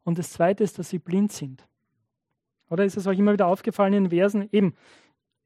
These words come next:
„Wehe euch, ihr Scheinheiligen“, aber dann auch immer wieder Vers sechzehn, „Ihr seid blind“, Vers siebzehn, „Ihr seid dumm und blind“, Vers neunzehn, „Ihr seid blind“ und so weiter und so weiter.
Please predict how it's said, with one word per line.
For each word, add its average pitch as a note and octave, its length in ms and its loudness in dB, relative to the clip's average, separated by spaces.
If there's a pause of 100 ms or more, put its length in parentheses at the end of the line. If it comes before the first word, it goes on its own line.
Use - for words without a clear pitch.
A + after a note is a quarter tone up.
(120)
„Wehe G#3+ 240 4
euch, G#3 220 2
ihr F3+ 80 -2
Scheinheiligen“, A3+ 580 4 (200)
aber F#3 120 2
dann G#3+ 200 2
auch A3 100 6
immer A3+ 220 4
wieder A3 340 4 (960)
Vers F3+ 360 2
sechzehn, G#3 640 2 (100)
„Ihr G#3+ 120 2
seid F#3+ 280 -2
blind“, A#3+ 500 4 (420)
Vers - 240 0
siebzehn, A#3 500 0
„Ihr F#3+ 100 0
seid F3 180 -6
dumm B3 160 6
und A3+ 120 4
blind“, A3+ 440 2 (220)
Vers F3+ 240 2 (140)
neunzehn, A#3 420 2
„Ihr G#3 140 2
seid F#3+ 240 -2
blind“ A#3+ 440 4 (120)
und B3 160 2
so A3 100 -4
weiter G#3+ 240 2
und G3+ 80 0
so F#3+ 140 -10
weiter. F3+ 420 -4